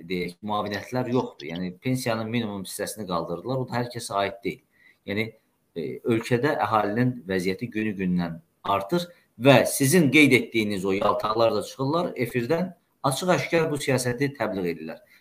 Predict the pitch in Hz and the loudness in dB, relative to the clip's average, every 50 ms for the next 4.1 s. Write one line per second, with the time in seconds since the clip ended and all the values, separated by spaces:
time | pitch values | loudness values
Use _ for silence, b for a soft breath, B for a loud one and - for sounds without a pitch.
0 | _ _ 170 202 214 - - 170 170 156 156 151 143 135 - - 151 143 - 139 | _ _ 0 2 2 4 4 6 6 6 6 4 2 2 4 4 4 4 4 2
1 | 117 - - 120 117 120 113 113 - - 120 131 147 - b b b b - 180 | 0 2 2 0 2 0 -2 -4 -2 -2 0 0 -2 -2 b b b b -6 -6
2 | 180 175 - 151 135 123 127 139 131 117 110 - - 117 113 123 127 123 - 117 | -2 4 6 6 6 8 8 6 6 6 4 0 -4 -6 -4 -2 -2 -2 -2 -4
3 | 113 117 107 92 - - 104 95 92 98 92 90 92 98 90 90 - 87 82 82 | -4 -4 -4 -6 -8 -10 -8 -6 -4 -2 -2 -2 -2 -4 -4 -4 -6 -10 -12 -14
4 | - - | -16 -20